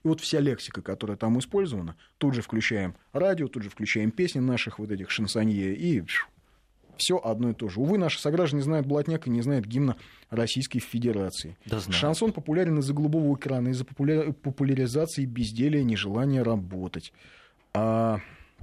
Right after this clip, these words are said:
Speaker 1: кстати, по поводу рэпа. Вот человек написал,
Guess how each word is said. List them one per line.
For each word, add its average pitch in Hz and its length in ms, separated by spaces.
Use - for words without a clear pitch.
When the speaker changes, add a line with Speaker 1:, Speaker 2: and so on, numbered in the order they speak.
Speaker 1:
кстати, 131 260
по 131 140
поводу 147 260
рэпа. 147 220
Вот 82 140
человек 110 400
написал, 101 640